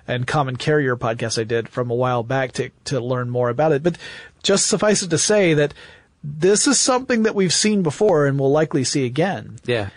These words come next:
Speaker 2: I, I just, I think it's fascinating that, like, the future of this major media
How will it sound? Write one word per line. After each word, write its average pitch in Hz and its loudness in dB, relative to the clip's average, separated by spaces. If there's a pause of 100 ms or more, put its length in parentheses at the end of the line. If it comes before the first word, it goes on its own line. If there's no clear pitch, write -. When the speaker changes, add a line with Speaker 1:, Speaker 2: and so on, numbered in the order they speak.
Speaker 2:
I, 202 2
I 240 0
just, - -8
I - 0
think - -12
it's 180 -12
fascinating 123 0
that, 104 -2
like, 104 -2 (420)
the 131 2
future 156 -2
of 95 0
this - -6
major 110 0
media 87 -2